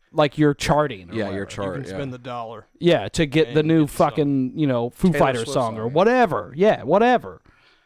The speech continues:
Speaker 1: Um, and, like, allow people to, like,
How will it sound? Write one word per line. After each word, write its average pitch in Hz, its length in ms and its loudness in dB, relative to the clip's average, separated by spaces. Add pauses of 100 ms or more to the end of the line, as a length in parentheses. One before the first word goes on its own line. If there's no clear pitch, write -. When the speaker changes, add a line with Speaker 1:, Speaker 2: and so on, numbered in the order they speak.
(360)
Speaker 1:
Um, 113 540 0 (140)
and, 131 560 0
like, 127 200 -2
allow 139 560 4
people 151 380 0
to, 139 220 -2
like, 113 280 -4